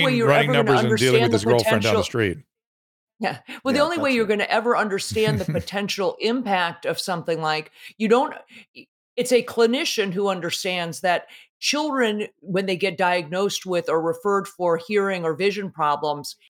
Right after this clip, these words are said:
Speaker 2: it's because the teachers are the ones who refer those.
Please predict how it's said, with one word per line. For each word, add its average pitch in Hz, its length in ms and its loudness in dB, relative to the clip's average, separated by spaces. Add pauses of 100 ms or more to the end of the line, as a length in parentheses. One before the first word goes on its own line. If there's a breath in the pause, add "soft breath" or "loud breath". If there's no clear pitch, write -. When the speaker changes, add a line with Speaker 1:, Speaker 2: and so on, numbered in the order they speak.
(420 soft breath)
Speaker 2:
it's - 120 -8
because 226 360 0 (120)
the 196 100 0
teachers 285 600 -2
are 180 80 -4
the 170 80 -2
ones 170 240 0
who 180 80 -8
refer 190 400 0
those. - 380 -6